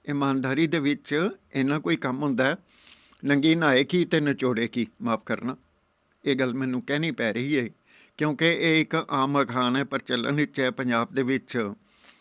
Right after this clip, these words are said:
ਔਰ ਇਸ ਨੂੰ ਬੜੇ ਤੁਹਾਡੇ ਸੂਝਵਾਨ ਦਰਸ਼ਕ ਜਿਹੜੇ ਨੇ, ਸਮਝ ਗਏ ਹੋਣਗੇ। ਜਿਹੜਾ ਇਮਾਨਦਾਰ ਆਦਮੀ ਹੈ,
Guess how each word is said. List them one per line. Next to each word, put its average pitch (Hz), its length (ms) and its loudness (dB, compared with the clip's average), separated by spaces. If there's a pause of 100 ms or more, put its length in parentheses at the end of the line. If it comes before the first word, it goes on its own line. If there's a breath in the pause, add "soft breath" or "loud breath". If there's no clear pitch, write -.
(220 soft breath)
ਔਰ 135 120 0
ਇਸ 143 460 -2
ਨੂੰ 135 300 -2
ਬੜੇ 131 260 2
ਤੁਹਾਡੇ 127 420 -4
ਸੂਝਵਾਨ 127 440 -4
ਦਰਸ਼ਕ 120 300 -6
ਜਿਹੜੇ 123 340 -6
ਨੇ, 131 220 -2
ਸਮਝ 120 300 -4
ਗਏ 113 160 -6
ਹੋਣਗੇ। 107 420 -10 (2250)
ਜਿਹੜਾ 156 300 4
ਇਮਾਨਦਾਰ 170 480 2
ਆਦਮੀ 147 420 0
ਹੈ, 117 140 -2